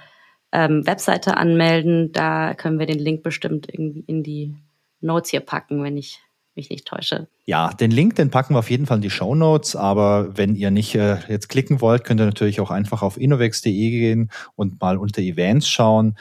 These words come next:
Speaker 2: Da findet ihr das Event auch. Am siebten Juli war's, richtig?
Speaker 1: Richtig.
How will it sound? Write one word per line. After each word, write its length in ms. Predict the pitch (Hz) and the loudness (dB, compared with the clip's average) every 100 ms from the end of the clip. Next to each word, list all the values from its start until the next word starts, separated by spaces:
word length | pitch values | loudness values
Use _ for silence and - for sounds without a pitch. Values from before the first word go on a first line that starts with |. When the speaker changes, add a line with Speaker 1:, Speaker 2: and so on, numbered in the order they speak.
| - | -8
Speaker 2:
Da 120 | - 95 | -6 -2
findet 240 | 101 98 | 0 2
ihr 60 | 95 | 0
das 200 | 90 101 | -2 -4
Event 420 | 90 87 92 - | -4 -2 -4 -4
auch. 240 | 90 131 | -4 -2
Am 240 | 117 104 98 | 0 -2 -4
siebten 380 | - 147 - 147 | -4 -4 -2 0
Juli 300 | 127 147 147 | 0 0 0
war's, 400 | 135 131 - _ | 0 -2 -4 _
richtig? 400 | 127 - 196 - _ _ _ _ _ _ - | -6 -4 -6 -6 _ _ _ _ _ _ -10
Speaker 1:
Richtig. 400 | 147 147 - | -8 -8 -14